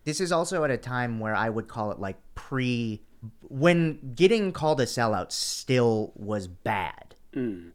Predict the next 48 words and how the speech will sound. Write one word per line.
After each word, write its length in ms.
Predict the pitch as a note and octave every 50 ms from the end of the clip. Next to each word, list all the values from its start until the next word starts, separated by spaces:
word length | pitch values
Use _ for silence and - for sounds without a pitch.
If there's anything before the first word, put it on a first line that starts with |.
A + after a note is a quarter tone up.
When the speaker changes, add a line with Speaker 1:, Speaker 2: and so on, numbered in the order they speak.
| _
Speaker 1:
Right 220 | - C#3+ F3 E3+ C#3+
now, 400 | C#3 C#3 C3+ C3 A#2+ A2+ A2 -
it's 220 | - A2 - -
like, 180 | A2 G#2 F#2 G#2
you 100 | A#2 A#2
know, 240 | A2 G2+ G2 G2
if 160 | - A2+ - C3
you 120 | C#3 D3
have 100 | D#3+ D3
a 80 | B2+ A2+
good 200 | - C3 A#2 A2
song, 540 | - - A2+ A2 A2 G#2+ G#2+ G#2 G#2 G2+ G2+ - - - -
or 140 | - G#2 G#2
a 20 |
popular 420 | - - A2 G#2+ - G#2+ G2+ G2+
song, 260 | F#2+ - A2 G2+ G#2+ G#2
I 60 | G2+
should 180 | G2 A2+ F#2+
say, 340 | F#2+ - A2+ G#2 G2+ G2 - _ _ - - - - - - - - - - _ _ -
you'll 140 | - D3 G3+
put 160 | G3 A#3+ A3+
it 80 | G#3 F#3
in 100 | F3+ D#3
a 60 | C#3+
commercial 420 | - - C3+ C3 C3+ C3 - B2 A2
right 340 | G2+ F#2+ A2+ A#2+ A#2+ A#2
away. 440 | G#2 F#2+ F#2+ G2 G2 F#2+ C2+ - - - -
And 180 | - B2 C3+ C3+
there's 300 | C3+ C3 B2+ B2 A2 A#2+
bands 400 | A2+ C3 B2+ B2+ B2+ B2 B2 A2+ A#2
that 120 | A#2+ A2+
are, 260 | A2 G#2+ G2+ G2+ G2+ -
you 120 | G#2+ A2
know, 100 | G2+ F#2+
popular, 580 | F#2+ - - A#2 A2+ A2+ - A#2 A#2 A2 G#2+ G#2
big 340 | G2 - - B2+ B2+ B2 B2
bands, 340 | C3+ B2+ B2+ B2+ B2+ A#2+ A2+
or 60 | G#2+
it's, 100 | G2+ -
like, 140 | G#2 F#2+ -
indie 400 | B2+ C3 B2+ B2+ A#2+ A#2+ A#2 G#2
bands 300 | A#2 A2+ A#2 A#2 A2 A2
that 240 | A2 F#2+ - -
break 360 | - A#2 A2 A2+ A#2 A2+ - -
big 220 | B2+ A#2 A#2 A2
with 160 | G#2+ A2+ G2+
a 80 | G#2 F#2+
song. 460 | - - A2 G#2+ A2+ A#2+ C3 C#3+ C#3+